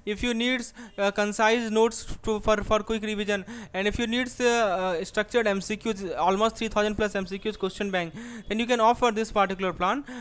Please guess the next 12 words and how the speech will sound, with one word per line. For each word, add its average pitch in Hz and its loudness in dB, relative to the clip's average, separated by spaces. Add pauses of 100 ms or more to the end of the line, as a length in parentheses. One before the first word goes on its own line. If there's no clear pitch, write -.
(140)
Okay, 190 -2 (260)
and 196 -2
we 208 4
are, 214 8
we 214 4
are, 202 6
we 190 0
are, 208 4
we 208 4
are 220 4
providing 208 0
forty 214 -2